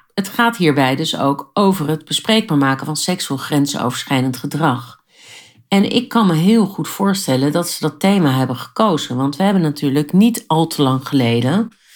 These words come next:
van alles meegemaakt rondom The Voice of Holland. En op allerlei andere plekken, niet alleen bij The Voice of Holland, zijn er eigenlijk, ja, mensen opgestaan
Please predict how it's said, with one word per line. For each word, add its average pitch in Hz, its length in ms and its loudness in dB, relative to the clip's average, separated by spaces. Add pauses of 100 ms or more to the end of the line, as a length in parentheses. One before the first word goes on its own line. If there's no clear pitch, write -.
(420)
van 208 200 0
alles 247 340 2
meegemaakt 165 720 0
rondom 165 540 2
The 143 120 4
Voice 156 340 2
of 156 120 -6
Holland. 190 800 4
En 139 600 2 (320)
op - 200 -8
allerlei 220 560 0
andere 233 400 2
plekken, 202 340 0
niet 147 180 2
alleen 160 280 4
bij 175 140 2
The 160 100 -2
Voice 165 280 0
of 147 100 -8
Holland, 147 340 2
zijn 202 200 2
er 185 80 2
eigenlijk, 151 600 -2 (480)
ja, 226 180 0
mensen 156 720 2 (120)
opgestaan 196 920 2